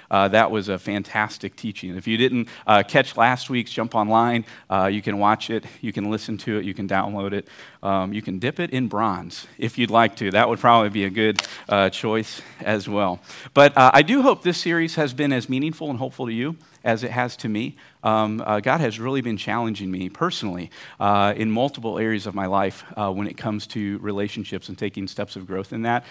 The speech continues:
Uh, some of you have been taking steps as well. Uh, I've talked with some of you, and, and you've shared, you know, "Man, this is the first time in my life I've engaged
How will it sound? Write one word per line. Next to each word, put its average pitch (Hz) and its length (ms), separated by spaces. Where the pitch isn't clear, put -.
Uh, 104 240
some 147 180
of 120 120
you 135 180
have 127 140
been 120 120
taking 131 320
steps 120 300
as 104 140
well. 113 320
Uh, 101 200
I've 104 100
talked 120 180
with 104 120
some 117 160
of 110 100
you, 107 160
and, 104 160
and 104 240
you've 101 140
shared, 104 240
you 107 80
know, 104 60
"Man, 117 200
this 120 140
is 110 60
the 98 60
first 127 300
time 131 180
in 117 80
my 110 100
life 107 280
I've 107 160
engaged 104 540